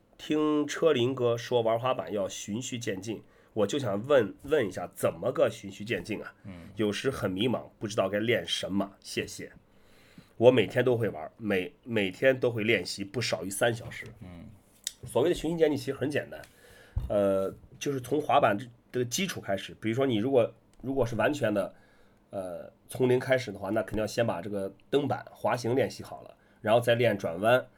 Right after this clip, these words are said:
Speaker 1: 然后再练刹车，对吧？然后你把这些基本的滑行掌握熟练之后，可以尝试就做滑板最基础的动作奥利，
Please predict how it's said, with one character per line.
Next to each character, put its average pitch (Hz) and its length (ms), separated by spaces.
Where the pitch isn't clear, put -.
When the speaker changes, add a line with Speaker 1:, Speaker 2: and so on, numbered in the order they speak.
Speaker 1:
然 110 140
后 120 80
再 120 160
练 110 480
刹 135 200
车， 147 380
对 110 120
吧？ 104 100
然 104 120
后 127 60
你 127 120
把 113 140
这 135 200
些 120 160
基 120 240
本 113 160
的 104 60
滑 113 220
行 123 180
掌 80 160
握 95 80
熟 110 140
练 101 120
之 113 80
后， 101 60
可 117 140
以 113 40
尝 101 220
试 104 260
就 - 140
做 113 140
滑 104 160
板 113 120
最 120 140
基 139 140
础 120 200
的 92 80
动 104 200
作 92 220
奥 135 160
利， 113 140